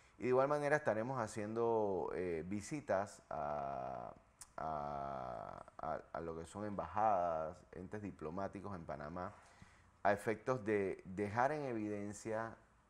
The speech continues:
el nivel de manipulación y falta de objetividad que existe en este tipo de investigaciones en particulares. Insisto, es el único caso, los <coughs> únicos casos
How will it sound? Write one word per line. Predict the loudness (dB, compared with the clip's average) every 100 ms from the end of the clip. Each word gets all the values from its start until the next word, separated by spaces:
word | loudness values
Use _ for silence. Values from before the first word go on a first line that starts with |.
| _
el | -6 -4
nivel | -2 0 0
de | 0 0
manipulación | 0 0 -2 -6 -6 -2 -4 -4 -6 -6 -8 -12 -18 -20 -20 -20 _ -10
y | 2
falta | 2 4 4 4
de | 4
objetividad | 4 2 -6 -6 -6 -4 0 0
que | -2
existe | -10 -10 -10 -4 -4 -4 -10
en | -8
este | -8 -8
tipo | -10 -8 -4
de | -4
investigaciones | -6 -10 -8 -8 -8 -10 -10
en | -8
particulares. | -8 -8 -12 -12 -6 -4 -4 -6 -14 -20 -20 -20 -6
Insisto, | -4 -4 -4 -6 -6 -8 -10 -10 -20 -20 -20 -20 -20 -20 -20 -20 -20 _ _ _ -4
es | -2 -2 -8 -18 -6
el | -2 -2 -4
único | -6 -4 -2 -2 0
caso, | 0 0 0
los | 4 6
<coughs> | 4
únicos | 0 -2
casos | 6 6 6 -4